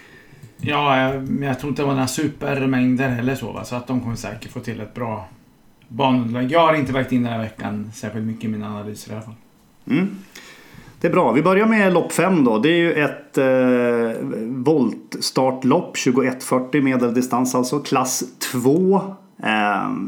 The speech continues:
Speaker 2: blir det rivstart direkt för er med spel, eller, eh, håller vi oss lugna?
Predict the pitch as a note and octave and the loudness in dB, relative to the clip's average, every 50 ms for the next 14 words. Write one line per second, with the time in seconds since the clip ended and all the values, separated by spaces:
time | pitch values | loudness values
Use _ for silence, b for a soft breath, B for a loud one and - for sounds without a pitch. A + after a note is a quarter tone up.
0 | G#2 G#2 - - C#3 C3+ D3 D3+ D#3 D#3 D3+ D#3+ D3+ B2+ B2+ - D#3 D#3 D#3+ D#3 | -8 -8 -8 -6 0 2 4 4 6 4 4 2 2 0 0 0 2 2 2 0
1 | - C#3 D3+ D3 - - - - - - - - - C#3+ C#3+ D3 D#3 F3+ F3 D3 | 0 0 0 0 0 -2 -4 -10 -14 -18 -16 -4 -2 0 2 4 2 2 2 2
2 | B2+ B2 B2+ - D3 D3+ F3+ F#3+ F#3+ F3 - - C#3+ C#3+ C#3+ C#3+ C#3+ C#3+ C#3+ D3 | 2 0 2 2 0 0 2 0 -2 -2 -2 -2 0 0 0 0 0 -2 -4 -4
3 | D3 D3+ D3 D3+ - D3+ D3+ D3 D3 C#3+ - _ _ _ _ _ _ - E3 D3+ | -6 -6 -6 -6 -6 -8 -10 -10 -12 -14 -16 _ _ _ _ _ _ -2 0 0
4 | D3+ D#3 D#3 - D#3+ A#2+ G2 F2+ D#2+ - | 0 0 0 0 0 -2 -2 -2 -6 -8